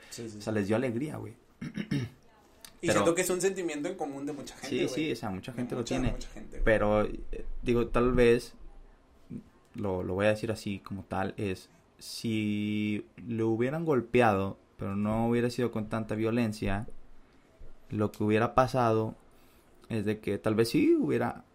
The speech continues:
Speaker 2: obviamente, este, pasaban las redes sociales, hubiera aparecido en redes sociales, pero no se hubiera hecho tanto boom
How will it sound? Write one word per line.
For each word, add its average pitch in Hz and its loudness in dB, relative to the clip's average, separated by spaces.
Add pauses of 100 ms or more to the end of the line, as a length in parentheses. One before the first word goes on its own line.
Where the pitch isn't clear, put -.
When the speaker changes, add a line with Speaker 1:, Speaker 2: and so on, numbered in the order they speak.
(140)
Speaker 2:
obviamente, 113 2
este, - -8 (760)
pasaban 104 -2
las 104 0
redes 101 2
sociales, 107 0
hubiera 101 -4
aparecido 104 -6
en 98 -4
redes 98 -2
sociales, 117 -4
pero 117 -4
no 110 2
se 123 -4
hubiera 123 6
hecho 120 -2
tanto 123 4
boom 120 0